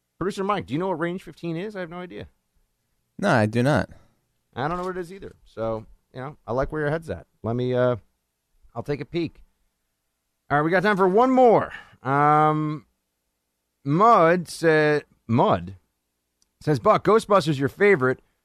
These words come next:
Speaker 1: Ray says he has a plan, and Venkman connected the egg snot,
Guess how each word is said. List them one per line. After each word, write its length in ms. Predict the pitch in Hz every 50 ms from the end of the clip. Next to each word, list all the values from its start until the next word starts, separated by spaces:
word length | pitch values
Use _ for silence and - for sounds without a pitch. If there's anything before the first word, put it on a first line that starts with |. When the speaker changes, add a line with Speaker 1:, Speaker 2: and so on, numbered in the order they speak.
| _ _ _ -
Speaker 1:
Ray 300 | - 120 165 208 247 285
says 320 | - - 220 202 196 175
he 140 | 143 180 185
has 140 | 185 170 139
a 40 | 139
plan, 480 | - - 151 175 170 151 135 131 127
and 160 | 110 120 113 101
Venkman 460 | 139 160 185 156 143 147 131 110 -
connected 480 | 131 131 127 117 - 123 120 107 95
the 200 | 107 110 110 104 -
egg 200 | 127 151 165 151 -
snot, 420 | - - 117 107 101 95 95